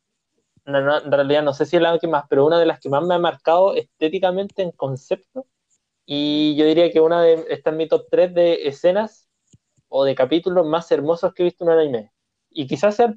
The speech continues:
el, el primero, que es de Madoka. Siento que Madoka,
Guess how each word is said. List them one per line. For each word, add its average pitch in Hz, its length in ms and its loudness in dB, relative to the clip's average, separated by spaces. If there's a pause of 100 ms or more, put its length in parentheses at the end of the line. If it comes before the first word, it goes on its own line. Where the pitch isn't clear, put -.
(120)
el, 170 320 0
el 156 140 -6
primero, 127 380 -2 (380)
que 151 120 0
es 143 60 -2
de 147 220 0
Madoka. 135 460 0 (800)
Siento 139 360 -6
que 131 180 -2
Madoka, 175 680 2